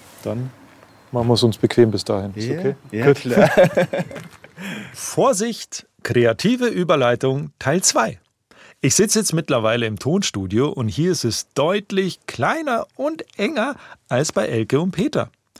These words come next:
Speaker 1: Dort haben wir nämlich direkt vor dem Haus geparkt, hätten aber auch irgendwo anders parken können, weil Platz gibt es da genug. Rechts neben uns Elkes und Peters weißes Haus mit braunen Fensterläden aus Holz.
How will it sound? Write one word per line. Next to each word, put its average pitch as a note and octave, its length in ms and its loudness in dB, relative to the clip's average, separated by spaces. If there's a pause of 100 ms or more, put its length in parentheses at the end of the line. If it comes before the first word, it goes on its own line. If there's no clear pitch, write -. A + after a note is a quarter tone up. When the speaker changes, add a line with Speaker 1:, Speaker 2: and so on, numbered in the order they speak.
(240)
Speaker 1:
Dort F3+ 280 2
haben C#3+ 200 0
wir C3+ 80 0
nämlich C3 460 -2
direkt A2+ 440 -2
vor D3 180 -2
dem D3+ 200 0
Haus E3+ 240 0
geparkt, C3+ 440 -2
hätten B2+ 240 -2
aber A2 220 -2
auch G#2 160 -2 (120)
irgendwo F#3+ 540 2
anders C#3+ 380 0
parken A2 380 -2
können, D3 320 0 (280)
weil G#2 280 -4
Platz - 580 -4
gibt - 300 -6
es D3 200 -2
da F#2+ 200 -4
genug. D#3 720 -2 (600)
Rechts D#3+ 420 -2
neben D3+ 280 0
uns D3 300 -2
Elkes G#2+ 500 0
und G#2+ 260 -4
Peters C#3+ 480 0
weißes B2+ 500 0
Haus A2 360 0 (340)
mit - 160 -10
braunen D3 440 2
Fensterläden G#2 720 -4
aus C#3 240 -2
Holz. - 360 -4